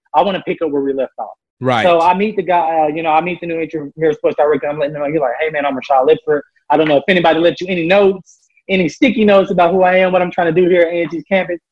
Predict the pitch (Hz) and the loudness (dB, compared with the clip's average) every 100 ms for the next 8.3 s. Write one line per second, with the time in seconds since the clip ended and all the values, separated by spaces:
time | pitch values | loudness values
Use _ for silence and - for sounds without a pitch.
0 | _ 147 190 190 175 170 147 151 - 160 | _ 0 2 0 -6 -6 -6 -6 -2 0
1 | 156 151 143 151 147 156 139 143 147 156 | -2 -6 -4 -4 -4 -4 -4 -2 -4 -6
2 | 147 143 139 156 151 135 117 _ _ _ | -4 -2 -2 2 4 4 0 _ _ _
3 | _ 156 160 156 165 180 208 202 202 190 | _ -2 2 4 2 2 -2 -2 -4 -2
4 | 185 175 160 147 131 117 _ _ _ _ | -2 -2 -4 -2 -4 -8 _ _ _ _
5 | _ _ _ - 170 190 160 196 165 143 | _ _ _ -4 0 2 2 0 0 -4
6 | 156 175 175 175 170 143 151 143 143 147 | -4 -2 0 0 -2 0 0 0 -2 -4
7 | 156 143 139 135 151 147 131 143 143 139 | -4 -4 0 2 2 2 2 2 2 0
8 | 139 131 113 | -2 -2 -6